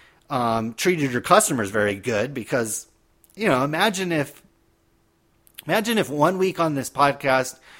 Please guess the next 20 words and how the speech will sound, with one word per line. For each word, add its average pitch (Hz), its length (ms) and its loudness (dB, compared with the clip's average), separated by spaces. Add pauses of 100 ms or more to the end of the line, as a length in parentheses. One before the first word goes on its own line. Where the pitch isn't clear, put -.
(120)
you 135 100 -4
could 131 240 -8
only 160 380 0
listen 143 320 -4
to 139 260 -4
it, 123 240 -2 (320)
or 170 140 4
for, 180 500 4
you 180 160 0
could, 160 240 0
you 170 140 -2
can't 190 260 2
listen 185 260 2
to 175 160 4
it 170 80 6
on 160 280 6
iPhones, 120 640 0
or 127 80 -6
you 127 320 -8
could, 151 480 0